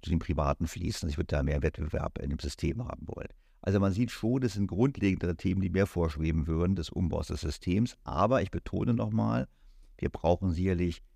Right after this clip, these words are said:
nicht mehr Staatseinnahmen. Was wir brauchen, sind kompetentere Politi-, Politiker, die eben die richtig-, die vielen Staatseinnahmen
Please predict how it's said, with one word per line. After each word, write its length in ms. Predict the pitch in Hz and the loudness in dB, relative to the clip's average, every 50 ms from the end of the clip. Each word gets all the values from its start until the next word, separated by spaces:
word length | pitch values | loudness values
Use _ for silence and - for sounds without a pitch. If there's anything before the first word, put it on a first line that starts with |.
| - - - | -20 -8 -4
nicht 380 | 87 95 - - - - - - - _ - | -4 -4 -4 -4 -10 -14 -16 -20 -20 _ -4
mehr 260 | - 80 82 82 78 | 0 2 2 4 2
Staatseinnahmen. 760 | 76 - 82 82 92 90 - - - - - - - - - - | 0 0 0 0 0 0 0 -4 -6 -6 -6 -8 -8 -10 -8 -8
Was 160 | - - - | -6 -2 -2
wir 100 | 95 87 | -2 -2
brauchen, 400 | - - 78 80 82 82 85 85 | 0 2 2 4 4 4 4 2
sind 240 | 78 80 76 73 - - - - - - | 2 0 -2 -4 -6 -10 -20 -20 -20 -10
kompetentere 640 | - 92 80 87 - - 95 95 101 - 87 87 | -6 -2 -2 -2 2 2 2 2 2 2 0 0
Politi-, 420 | 85 - 85 82 73 - - - - | 0 0 0 0 0 -2 -4 -8 -6
Politiker, 680 | - - 90 101 107 - 107 92 - - 82 76 76 | -2 0 0 0 2 2 0 0 0 0 0 2 2
die 220 | 73 - 71 - - | 0 -2 -2 -2 -2
eben 200 | 82 85 76 85 | -2 -2 -2 0
die 80 | 85 | 0
richtig-, 300 | 90 87 - - - - - - | 0 0 0 -4 -8 -14 -10 -10
die 60 | - | -8
vielen 180 | - - 87 85 | -4 -2 -2 -2
Staatseinnahmen 840 | - - - 76 82 87 - 78 78 80 73 69 67 71 71 - | -2 -4 -2 -2 -2 0 0 0 0 2 2 2 0 0 -2 -2